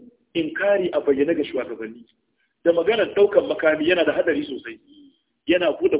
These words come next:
ƙofa na barna mai girman gaske. Shi ka ga malaman sunna ba su yi wasa da shi ba, suke ta ƙoƙarin toshe wannan ƙofa ɗin. To wanda bai san hikiman ba, sai ya ɗauka cewa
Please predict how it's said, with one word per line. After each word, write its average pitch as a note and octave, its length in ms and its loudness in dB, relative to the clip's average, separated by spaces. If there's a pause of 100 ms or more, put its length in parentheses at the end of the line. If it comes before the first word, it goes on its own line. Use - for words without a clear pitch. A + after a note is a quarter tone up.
ƙofa D#3 360 4
na G3 80 -2
barna F3 440 2
mai D3+ 200 2
girman A3 280 0
gaske. B3+ 420 -2 (680)
Shi E3+ 80 -2
ka E3+ 140 0
ga E3 120 0
malaman D#3 380 -2
sunna F3 300 0
ba C#3 100 -2
su - 60 -12
yi E3+ 140 -4
wasa E3 280 0
da D#3 100 0
shi - 140 -4
ba, D#3+ 140 -4
suke - 240 -6
ta - 80 -4
ƙoƙarin F#3 440 -2
toshe G3 200 0
wannan C#3+ 200 -2
ƙofa D3+ 260 0
ɗin. B2 120 -14 (800)
To D3+ 60 -2
wanda - 220 8
bai F#3+ 160 2
san G3+ 120 0
hikiman G#3 380 -2
ba, C#3+ 360 -4 (440)
sai C3+ 100 6
ya A#2+ 60 -4
ɗauka F3 260 0
cewa E3 340 2